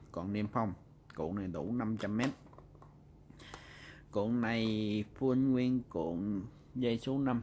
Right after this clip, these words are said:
đường kính là không chấm ba mươi bảy mi-li-mét, dài năm trăm mét. Dây số năm, cuộn này một trăm phần trăm em lấy từ thị trường nhiệt nội địa Nhật. Dây số năm thì tải được mười ký. Đó. Rồi,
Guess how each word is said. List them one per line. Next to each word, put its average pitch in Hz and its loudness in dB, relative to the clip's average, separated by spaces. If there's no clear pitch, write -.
đường 98 -2
kính 113 -2
là 110 -4
không 113 -4
chấm 113 -4
ba 113 0
mươi 110 -2
bảy 90 -4
mi-li-mét, 123 2
dài 98 0
năm 107 -2
trăm 110 0
mét. 135 2
Dây 123 0
số 147 0
năm, 135 2
cuộn 107 0
này 101 2
một 95 -2
trăm 120 0
phần 113 -2
trăm 107 0
em 113 2
lấy 117 0
từ 120 -6
thị 98 -2
trường 92 -4
nhiệt 90 -2
nội 87 -2
địa 98 -4
Nhật. 104 0
Dây 117 -2
số 131 0
năm 117 2
thì 101 0
tải 104 -6
được 123 -4
mười 101 2
ký. 123 2
Đó. 98 0
Rồi, 95 0